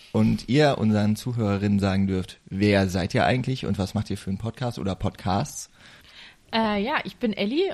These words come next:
Speaker 2: und ich mache zusammen mit Felicitas den Guten Buch Club. Äh, der hat mal im echten Leben, äh, seinen Ursprung gefunden,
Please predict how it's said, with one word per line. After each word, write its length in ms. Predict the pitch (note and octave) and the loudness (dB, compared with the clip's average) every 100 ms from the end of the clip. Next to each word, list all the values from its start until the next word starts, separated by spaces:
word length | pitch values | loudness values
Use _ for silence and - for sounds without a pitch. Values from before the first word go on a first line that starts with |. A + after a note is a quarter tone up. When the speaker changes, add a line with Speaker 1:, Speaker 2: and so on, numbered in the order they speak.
| - | -4
Speaker 2:
und 160 | A3 | -6
ich 140 | - G3+ | -6 -6
mache 240 | A#3 A#3 | -6 -8
zusammen 340 | - G3 G#3+ C#4 | -10 -8 -8 -8
mit 140 | B3+ | -12
Felicitas 680 | - A#3 C4 A#3+ A#3+ A3+ - G3 | -12 -12 -10 -12 -10 -10 -12 -12
den 320 | G3+ G3 G3 | -6 -2 -4
Guten 360 | C4 - B3 | -6 -10 -10
Buch 320 | B3 C4 - - | -8 -10 -10 -12
Club. 400 | - D4 - - | -6 -6 -8 -10
Äh, 340 | - G3+ G3+ G3 | -2 -2 -2 -4
der 320 | F#3+ F#3 F3+ | -2 -2 -4
hat 300 | - A3+ - | -6 -6 -4
mal 220 | G#3+ G3 - | -4 -4 -4
im 120 | F#3 | -4
echten 320 | A3 - G3 | -4 -4 -2
Leben, 460 | F3+ B3+ G#3+ A#3 B3+ - - - - _ _ - | -2 -4 -6 -8 -10 -18 -20 -20 -20 _ _ -8
äh, 180 | G#3 G3 | -4 -2
seinen 200 | G3+ G3 | -2 -2
Ursprung 460 | C#4+ E4 - B3 | -2 -2 -6 -6
gefunden, 680 | A3 A3+ D4 C#4+ A#3+ A#3 F#3+ | -6 -2 -2 -2 -6 -6 -8